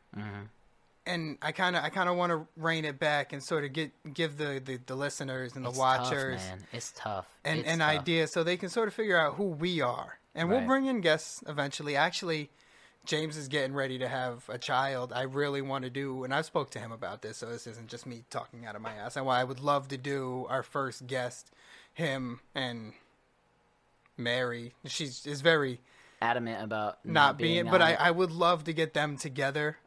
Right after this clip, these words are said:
Speaker 1: Yeah,
Speaker 2: to
Speaker 1: to
Speaker 2: talk
Speaker 1: talk it
Speaker 2: about
Speaker 1: out,
Speaker 2: their
Speaker 1: yeah.
Speaker 2: ex-, expectations
Speaker 1: Yeah.
Speaker 2: before childbirth and their experience after childbirth. I think that would be an, an awesome thing, uh, with
Speaker 1: To
Speaker 2: the, with
Speaker 1: document for sure.
Speaker 2: Right, with, with the new theme.
Speaker 1: Right.
Speaker 2: And that,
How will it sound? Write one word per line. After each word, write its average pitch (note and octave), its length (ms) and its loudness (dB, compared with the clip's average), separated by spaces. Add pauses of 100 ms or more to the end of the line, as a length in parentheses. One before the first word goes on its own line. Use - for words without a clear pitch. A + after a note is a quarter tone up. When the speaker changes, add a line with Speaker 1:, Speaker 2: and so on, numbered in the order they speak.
(140)
Speaker 1:
Yeah, G2+ 300 -2 (100)
Speaker 2:
to E3+ 80 -6
Speaker 1:
to - 20 -4
Speaker 2:
talk D3+ 220 2
Speaker 1:
talk B2 80 0
it - 40 0
Speaker 2:
about C#3+ 280 4
Speaker 1:
out, F#2 120 0
Speaker 2:
their D#3+ 140 4
Speaker 1:
yeah. D3 120 2
Speaker 2:
ex-, - 160 -6
expectations D#3+ 880 -2
Speaker 1:
Yeah. C#3 60 -12
Speaker 2:
before D#3 360 2
childbirth G#3+ 760 -4 (360)
and D3+ 180 -4
their D3 160 2
experience D3+ 800 0
after G3+ 260 0
childbirth. C3 500 -2
I C#3 80 0
think F3+ 160 -4
that D#3 120 6
would C#3+ 140 -2
be C#3+ 320 -4
an, C#3+ 140 -6 (120)
an C3 220 -6
awesome C3 600 0 (520)
thing, C3+ 500 -2 (260)
uh, C#3+ 200 -2
with C#3+ 160 -8
Speaker 1:
To D#3 80 4
Speaker 2:
the, C#3 40 0
with B2 40 -6
Speaker 1:
document C3+ 560 6
for A#2 120 -6
sure. B2+ 360 -2
Speaker 2:
Right, F3 300 4
with, D#3 200 -4
with E3 180 -2
the D3 80 -4
new D3 220 -2
theme. A2 440 -10 (220)
Speaker 1:
Right. G#2+ 260 -6 (320)
Speaker 2:
And E3 160 0
that, G#3 140 2